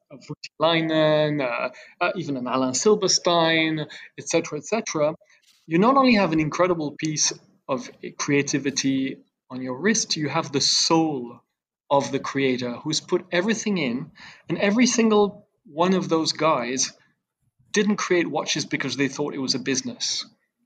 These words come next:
They didn't do what they did because they thought there was any money to be had.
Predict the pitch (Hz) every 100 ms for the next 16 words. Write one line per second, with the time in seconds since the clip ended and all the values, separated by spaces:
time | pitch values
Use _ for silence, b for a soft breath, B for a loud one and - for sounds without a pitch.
0 | - - - - 127 214 214 202 139 180
1 | 185 165 - 151 143 143 156 131 120 -
2 | 131 135 143 131 151 147 139 131 131 131
3 | 127 139 147 127 127 123 127 117 107